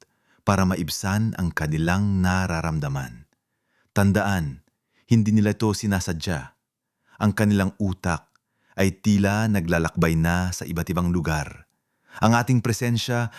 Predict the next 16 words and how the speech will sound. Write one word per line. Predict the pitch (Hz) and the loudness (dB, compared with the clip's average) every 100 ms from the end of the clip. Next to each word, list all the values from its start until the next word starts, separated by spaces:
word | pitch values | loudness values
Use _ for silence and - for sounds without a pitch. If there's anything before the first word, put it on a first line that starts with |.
| - | -4
at | 117 | 0
kalmado | 120 113 117 120 117 | 2 2 4 2 2
na | 113 107 | 0 0
pag-uugali | 98 110 120 104 101 104 110 | -2 0 2 2 2 2 0
ang | 107 | 0
pinakamabisang | 110 107 104 92 78 104 104 120 117 | 0 0 2 2 2 0 0 -2 -2
gamot | 101 90 98 92 _ _ _ _ - | 2 2 2 0 _ _ _ _ -2
upang | 127 107 | 2 4
maibsan | 98 107 92 120 110 | 2 0 -4 -2 -2
ang | 98 90 | -2 -2
kanilang | 92 95 98 98 90 | 2 2 2 0 -2
pagiging | 87 73 90 101 113 113 107 | -4 -2 0 2 2 2 0
balisa | 107 104 - 76 65 - _ _ - | 0 0 -4 -10 -10 -16 _ _ -4
at | 98 80 | -2 2
bigyan | 95 127 98 113 117 | 0 2 2 2 -2
sila | 120 95 82 82 | -2 0 0 -2